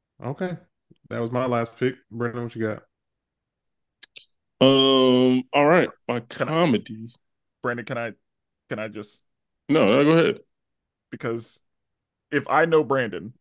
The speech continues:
Speaker 3: uh, and, and Brandon, it sounds like you're gonna step away from what's normal on purpose.
Speaker 2: Mm-hmm.
Speaker 3: But you would, under any other circumstance, you would absolutely pick Life.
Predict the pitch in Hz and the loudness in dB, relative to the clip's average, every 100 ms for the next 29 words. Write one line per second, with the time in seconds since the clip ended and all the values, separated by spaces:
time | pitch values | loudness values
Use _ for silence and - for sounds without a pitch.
0 | _ _ _ _ _ _ _ 127 120 - | _ _ _ _ _ _ _ -2 -2 2
1 | 151 - - 202 202 262 277 240 196 _ | 2 2 0 0 4 2 2 -6 -12 _
2 | _ _ _ _ - 175 - 226 269 214 | _ _ _ _ -4 -4 2 2 2 2
3 | 170 160 156 143 127 - - 170 151 131 | -2 -2 -4 -4 -2 -4 -2 -2 -2 -4
4 | 131 147 147 - 147 123 127 131 147 127 | -2 -2 -4 -6 -6 -4 -4 -4 -6 -4
5 | 135 139 139 - 120 92 147 143 185 202 | -2 0 -2 0 -2 -4 -6 -6 -6 -8
6 | - - _ _ _ - 113 110 104 110 | -10 -16 _ _ _ -6 -2 0 -2 -4
7 | _ _ - 131 123 110 _ _ _ _ | _ _ -10 -2 0 0 _ _ _ _
8 | _ _ _ _ 110 120 165 190 170 - | _ _ _ _ -16 -6 -4 0 0 0
9 | - _ _ _ _ - 185 180 - 220 | -4 _ _ _ _ 4 4 4 2 2
10 | 196 147 143 123 160 147 117 - 107 107 | 2 2 0 -2 -4 -4 -8 -8 -8 -4
11 | 151 131 143 147 135 131 135 104 104 107 | -2 0 2 2 0 0 0 -2 -6 -10
12 | 90 95 - | -10 -12 -12